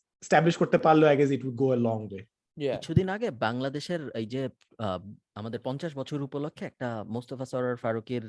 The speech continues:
Speaker 3: আহ, টিভিসি টাইপ হয়েছে, বিউটিফুল বাংলাদেশ নিয়ে, বেশ সুন্দর, অনেক সুন্দর করে বাংলাদেশকে দেখাতে। দুইটা জিনিস অনেক ভাইরাল হয়েছে, একটা হলো জাতীয় সঙ্গীতের ইন্সট্রুমেন্টাল, আর একটা
Speaker 2: ও।
Speaker 3: হলো এই,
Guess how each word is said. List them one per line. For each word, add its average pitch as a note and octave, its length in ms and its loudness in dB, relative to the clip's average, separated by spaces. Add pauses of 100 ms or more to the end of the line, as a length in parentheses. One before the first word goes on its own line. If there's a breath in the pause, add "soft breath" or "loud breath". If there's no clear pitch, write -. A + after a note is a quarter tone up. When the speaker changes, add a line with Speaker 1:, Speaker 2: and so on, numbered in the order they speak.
(180)
Speaker 3:
আহ, F2+ 180 -6
টিভিসি A#2 380 -6
টাইপ G#2 220 -4
হয়েছে, G2+ 180 -10
বিউটিফুল G#2 340 -8
বাংলাদেশ G2 440 -6
নিয়ে, A#2+ 80 -2
বেশ D#3+ 180 -6
সুন্দর, G2 380 -4
অনেক G2 180 -6
সুন্দর G#2 220 -6
করে G2+ 120 -4
বাংলাদেশকে G2 380 -6
দেখাতে। G#2+ 200 -6 (320 soft breath)
দুইটা A3+ 180 2
জিনিস B2+ 180 0
অনেক G#2+ 160 2
ভাইরাল G2 220 0
হয়েছে, A2 160 -2
একটা A2+ 180 -4
হলো C3 320 2
জাতীয় A#2 280 -2
সঙ্গীতের B2 300 -2
ইন্সট্রুমেন্টাল, C3+ 560 0 (460 soft breath)
আর G#2 100 0
একটা E3+ 180 6
Speaker 2:
ও। E3 60 12
Speaker 3:
হলো C#3+ 100 4
এই, A#2 200 2